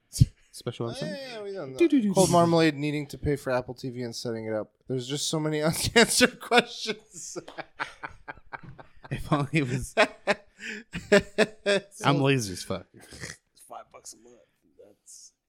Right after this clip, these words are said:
Speaker 3: I wouldn't have, to be honest, I wouldn't have bought it if it was twenty bucks a month.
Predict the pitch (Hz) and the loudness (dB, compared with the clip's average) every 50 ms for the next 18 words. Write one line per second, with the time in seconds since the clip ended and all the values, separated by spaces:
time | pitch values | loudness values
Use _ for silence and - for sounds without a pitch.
0 | _ - 151 160 180 175 165 190 214 220 220 208 190 180 170 131 123 123 _ - | _ 2 4 4 4 4 2 0 0 0 0 -2 0 -2 -2 -4 -4 -8 _ -8
1 | - 139 156 156 135 120 123 131 143 135 - 107 107 104 101 110 113 117 120 120 | -4 -2 -2 0 0 -2 -2 -2 -4 -4 -4 -6 -6 -6 -4 -4 -4 -4 -4 -6
2 | 120 127 107 98 92 - _ 92 90 95 104 104 104 104 90 - - 90 85 - | -6 -8 -8 -8 -8 -10 _ -12 -10 -10 -10 -10 -10 -10 -12 -12 -14 -16 -16 -14
3 | - 101 92 90 85 85 82 80 - - 82 80 78 76 76 | -14 -14 -14 -12 -12 -14 -16 -16 -16 -20 -20 -20 -20 -20 -20